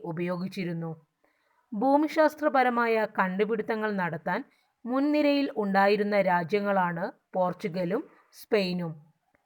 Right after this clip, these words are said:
യുവജനങ്ങളെ നാവികവിദ്യ പഠിപ്പിക്കാനും സമുദ്രപരിവേഷണം നടത്തുന്നതിനും വേണ്ടി പോർച്ചുഗലിൽ ഒരു പഠനകേന്ദ്രം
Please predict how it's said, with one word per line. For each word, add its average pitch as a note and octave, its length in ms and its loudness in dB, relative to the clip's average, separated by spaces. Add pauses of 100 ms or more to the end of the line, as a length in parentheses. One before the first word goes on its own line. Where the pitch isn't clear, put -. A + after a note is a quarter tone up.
(520)
യുവജനങ്ങളെ C#4+ 920 4
നാവികവിദ്യ G3+ 920 2 (100)
പഠിപ്പിക്കാനും F3+ 760 -2 (420)
സമുദ്രപരിവേഷണം B3 1200 2
നടത്തുന്നതിനും G#3 840 0
വേണ്ടി F3 320 -4 (500)
പോർച്ചുഗലിൽ C4 640 4 (120)
ഒരു G#3 140 6 (160)
പഠനകേന്ദ്രം G3+ 800 2